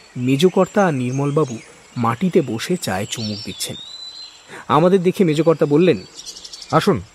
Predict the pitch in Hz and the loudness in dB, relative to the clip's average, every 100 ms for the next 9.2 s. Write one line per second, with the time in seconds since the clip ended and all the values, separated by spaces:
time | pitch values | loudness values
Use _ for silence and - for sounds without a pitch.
0 | - 135 196 185 180 123 110 - - - | -2 2 4 4 4 2 -2 -6 -16 -20
1 | - - - 101 131 185 226 - - - | -20 -20 -8 2 4 4 2 -2 -20 -4
2 | 120 143 135 156 151 120 - - - - | 0 2 4 4 4 0 -6 -20 -20 -20
3 | - - - - 170 185 - - 262 233 | -20 -20 -18 2 4 4 2 2 4 4
4 | 220 143 151 208 220 214 208 - 220 226 | 2 4 4 4 2 0 0 2 2 2
5 | - - - - 160 190 208 208 214 214 | 0 -14 -8 0 2 4 4 4 4 0
6 | - - 135 170 110 82 - - - - | 0 -4 -2 0 -2 -6 -8 -18 -20 -20
7 | - - 139 160 - 151 127 113 95 92 | -18 -6 -4 -2 -2 -2 -2 -6 -6 -10
8 | 87 82 - - - - - - _ - | -10 -14 -18 -20 -20 -20 -20 -20 _ 0
9 | 139 | 2